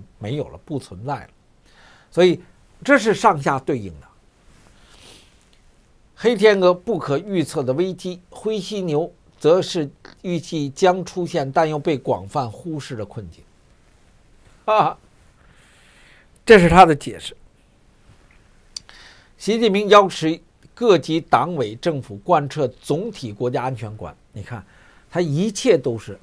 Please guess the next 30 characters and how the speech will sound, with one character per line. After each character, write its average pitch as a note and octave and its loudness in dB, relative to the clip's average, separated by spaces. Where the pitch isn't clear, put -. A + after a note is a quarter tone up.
安 G#2+ -10
全， - -20
所 D3+ -4
以 D#3 -2
他 F#3+ 2
在 F3+ 2
二 E3 2
十 D3 -8
一 D#3+ -6
号， C3+ -8
如 E3+ -2
果 D#3 2
是 C3 -6
真 D3 -4
在 D3 -2
二 C3+ -6
十 B2 -10
一 B2+ -10
号 A#2+ -8
开 A#2+ -12
的 A2+ -10
这 A#2+ -12
个 G2+ -16
会， G2 -12
他 F3 0
在 E3+ 2
二 E3+ 6
十 C#3 -8
一 E3+ -8
号 B2+ -6